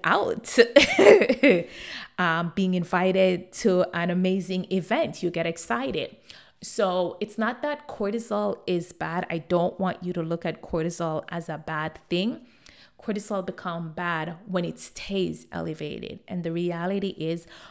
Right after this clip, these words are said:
most of you, most of us live in a world now where we're consistently stressed. Our cell phones, as I look at my two cell phones next to me, is one of the biggest stressors because it makes it harder for us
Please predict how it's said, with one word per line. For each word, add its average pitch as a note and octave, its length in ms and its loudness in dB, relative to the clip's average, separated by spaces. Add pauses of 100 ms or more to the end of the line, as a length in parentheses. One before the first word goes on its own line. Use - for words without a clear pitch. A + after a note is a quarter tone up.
most F3 400 -2
of A#3 160 -2
you, G3 340 -2
most E3+ 540 -2
of F3 240 -6
us F3+ 420 -4 (160)
live F3+ 240 -2
in F#3 100 -2
a E3+ 80 -4
world D#3+ 560 -2
now E3 440 -2 (320)
where F#3 180 0
we're D#3+ 120 -2
consistently E3+ 920 -4
stressed. - 580 -2
Our D#3+ 140 -2
cell A3+ 400 4
phones, F3 380 -2
as E3+ 160 -2
I E3 80 0
look E3+ 160 -2
at - 100 -4
my F3 300 2
two F3 260 -6
cell E3 320 -2
phones D#3 460 -10
next D3+ 300 -6
to E3 60 -8
me, D#3 200 -10 (500)
is G#3+ 180 -6
one F#3 120 -4
of E3+ 80 -4
the E3+ 80 -6
biggest F3 440 -2
stressors - 720 -2
because E3+ 460 -2
it F3+ 160 -4
makes F3 320 -2
it E3+ 100 -2
harder E3+ 840 0 (320)
for - 320 -4
us - 380 0